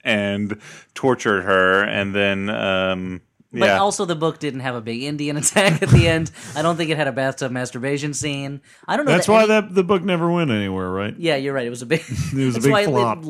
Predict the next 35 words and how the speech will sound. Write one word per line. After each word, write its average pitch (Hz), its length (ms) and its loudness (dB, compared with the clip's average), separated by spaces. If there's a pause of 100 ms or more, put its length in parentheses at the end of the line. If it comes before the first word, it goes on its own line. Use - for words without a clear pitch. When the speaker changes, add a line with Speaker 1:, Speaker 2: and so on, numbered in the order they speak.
(100)
Speaker 2:
it, 165 260 -4
it 165 160 -4
is - 0 - (140)
in 170 100 -8
obscurity 143 500 -2
to 135 80 -4
this 151 200 0
day. - 880 -4
Speaker 3:
<laughs> - 60 -20 (180)
Speaker 2:
Uh, 135 460 2 (320)
in 160 100 -6
fact, 170 220 0
this 202 140 -2
Flophouse 196 400 0
is 147 80 -10
not 175 140 0
about 165 160 -2
the 143 60 -8
movie, 156 280 0
which 117 160 -8
is 107 60 -12
a 113 60 -8
huge 147 240 -2
hit. 139 180 -2
It - 20 -6
was 120 120 -10
about 127 160 -6
the - 40 -16
book, 135 360 -2
which 127 100 -8
is 139 80 -12
a 135 40 -16
total 139 260 -2
Speaker 1:
Yeah. - 60 -16
Speaker 2:
flop. 107 340 -6